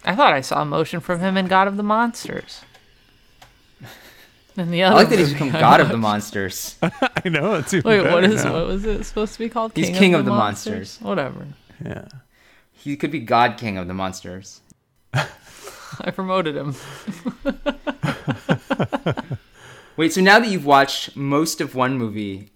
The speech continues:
Speaker 2: and a little bit of the other, are you, are you gonna finish both of them? What's, what's the deal?
Speaker 1: Yeah, probably. I'm much more into the,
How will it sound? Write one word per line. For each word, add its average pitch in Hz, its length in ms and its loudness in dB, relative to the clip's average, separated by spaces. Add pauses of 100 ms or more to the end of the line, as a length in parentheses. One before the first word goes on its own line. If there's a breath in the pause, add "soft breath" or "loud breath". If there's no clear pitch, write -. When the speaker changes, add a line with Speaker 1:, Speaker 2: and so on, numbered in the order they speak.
Speaker 2:
and 107 340 -6
a 113 60 -8
little 131 260 -2
bit 127 160 -6
of 110 80 -4
the 107 100 -4
other, 87 320 -6
are 95 60 -10
you, 101 160 -8
are 107 80 -4
you 120 80 -2
gonna 120 140 -2
finish 120 340 -4
both 123 320 -4
of 185 80 -8
them? 202 300 -4
What's, 147 260 -10
what's 151 220 -8
the 131 80 -4
deal? 104 400 -8 (340 loud breath)
Speaker 1:
Yeah, 208 120 0
probably. 190 320 2
I'm 190 120 -2
much 302 240 -2
more 339 140 2
into 214 200 -2
the, 175 220 0